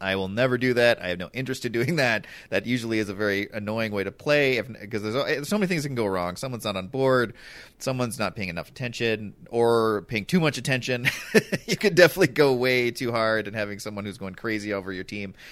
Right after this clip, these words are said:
This one is actually one I would really like to try co-op. I feel like it would probably be pretty fun co-op, 'cause you have your own team that is doing its own thing, and you,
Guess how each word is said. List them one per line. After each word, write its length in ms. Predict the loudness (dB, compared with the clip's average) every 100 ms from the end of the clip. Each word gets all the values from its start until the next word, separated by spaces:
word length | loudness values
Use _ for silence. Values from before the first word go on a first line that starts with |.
| -20 -20 -14
This 380 | 2 2 2 -2
one 180 | -2
is 140 | 0 0
actually 280 | -2 -2 -2
one 180 | -2 0
I 120 | 0
would 260 | 0 -4
really 200 | 0 0
like 280 | 2 -2 -2
to 60 | -10
try 680 | -8 0 2 2 2 -2 -6 _ _ _
co-op. 380 | -2 -2 -2 -4
I 60 | -8
feel 240 | -4 0
like 160 | 2 0
it 100 | -4
would 140 | -6
probably 300 | -2 0 0
be 100 | -4
pretty 280 | -6 -6 -6
fun 460 | -8 -6 -2 -2 -4
co-op, 300 | -4 -4 -6
'cause 140 | -6
you 160 | -2 0
have 180 | 0
your 140 | 0 -2
own 200 | -4 -6
team 540 | -8 -4 -4 -4 -6 -10 -14 -20 -20 -20 -4
that 360 | 2 2 2
is 220 | 0 -2 0
doing 280 | -2 0
its 120 | -2 -2
own 240 | -4 -4
thing, 480 | -4 -2 0 -2 -4
and 500 | -6 -2 0 -2 -6 -12 -10
you, 760 | -6 -2 -2 -2 -4 -8 -12